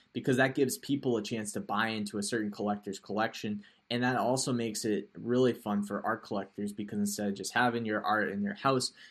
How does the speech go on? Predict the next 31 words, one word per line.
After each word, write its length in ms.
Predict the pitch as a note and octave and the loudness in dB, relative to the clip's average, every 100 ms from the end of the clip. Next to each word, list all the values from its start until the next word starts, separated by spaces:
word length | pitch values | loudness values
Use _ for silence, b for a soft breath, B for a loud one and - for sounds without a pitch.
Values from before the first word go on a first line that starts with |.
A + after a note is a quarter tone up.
| B | B
now 200 | A#2+ C#3 | 0 2
you 120 | C#3 | 4
have 160 | B2+ A#2 | 4 2
a 80 | G#2+ | 2
way 200 | G#2+ G2+ | 2 0
to 120 | G2+ | 0
monetize 720 | G2+ B2 B2 B2 A2+ A2+ A2 | 0 2 2 2 2 2 -2
it 140 | G#2+ | -4
and 100 | G2 | -4
have 240 | G#2 G2+ G2+ | -4 -4 -6
people 400 | A#2 G#2 G2+ G2+ | -8 -4 -2 -2
just, 260 | G2 - | -2 -6
like, 200 | G2 F#2 | -6 -8
hold 320 | - A2 A2 G2+ | -6 -4 -2 -4
the 80 | |
token, 520 | - A#2 G#2 G#2 G2 - _ _ _ | -4 -2 -2 -2 -6 -8 _ _ _
you 100 | G#2 | -10
know, 140 | G#2 G#2 | -4 -2
the 100 | - | -2
underlying 460 | A#2+ A#2+ A#2 A2+ | 2 2 2 0
token 480 | G#2+ A2+ G#2 G#2+ G2+ B B | -2 -4 -2 -2 -2 B B
over 220 | A2 G2+ | -4 -2
time 480 | G2 B2+ C3 B2 G#2+ | -2 0 2 2 2
while 180 | G2+ A2 | 0 0
still 220 | - G#2+ | -2 -2
having 240 | G#2 G2 | 0 -2
the 120 | G2 - | -4 -2
art 340 | C3+ C#3+ - | 2 2 2
in 120 | G#2 G#2 | -2 -2
your 100 | G#2 | -2
wallet. 580 | G#2 C#3 D#3+ D#3 D3+ | 0 0 2 2 0